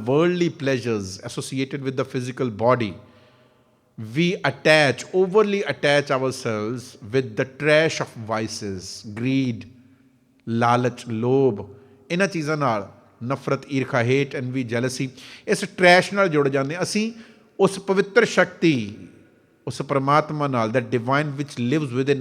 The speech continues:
us, ਉਹਦੇ ਨਾਲ ਐਸੋਸੀਏਟ ਨਹੀਂ ਕਰਦੇ। ਜਿੰਨੀ ਵਾਰੀ ਕਿਤੇ ਗੁਰਬਾਣੀ ਦੀ ਵਿਆਖਿਆ ਕਰਦੇ ਮੈਂ ਕਹਿੰਦਾ, "ਅੰਦਰ ਵਸਦਾ ਰੱਬ।" ਕਈ ਲੋਕੀ ਕਹਿ ਦਿੰਦੇ,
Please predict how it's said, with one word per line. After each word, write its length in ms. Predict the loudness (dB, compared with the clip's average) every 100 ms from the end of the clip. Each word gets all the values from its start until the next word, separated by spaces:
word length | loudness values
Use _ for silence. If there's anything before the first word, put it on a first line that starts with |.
| -2
us, 140 | -4 -14 -16 -6
ਉਹਦੇ 220 | -4 -2
ਨਾਲ 200 | -2 -2
ਐਸੋਸੀਏਟ 580 | -4 -8 -8 -6 -6 -8
ਨਹੀਂ 120 | -10
ਕਰਦੇ। 380 | -10 -12 -16 -20 _ _ _ _ _ _ _ _ _ _ -8
ਜਿੰਨੀ 240 | -2 0 2
ਵਾਰੀ 380 | 4 2 -2 -10 -20 _ _
ਕਿਤੇ 380 | -2 2 4 4
ਗੁਰਬਾਣੀ 640 | -2 -6 -4 0 0 0
ਦੀ 120 | -4 -2
ਵਿਆਖਿਆ 340 | -2 -2 -4
ਕਰਦੇ 260 | -4 -4 -6
ਮੈਂ 140 | -6
ਕਹਿੰਦਾ, 280 | -6 -6 -6
"ਅੰਦਰ 200 | -2 0
ਵਸਦਾ 360 | 2 0 0 0
ਰੱਬ।" 260 | 0 -2
ਕਈ 140 | -4 -2
ਲੋਕੀ 200 | -4 -4
ਕਹਿ 180 | -2 -2
ਦਿੰਦੇ, 260 | 0 -2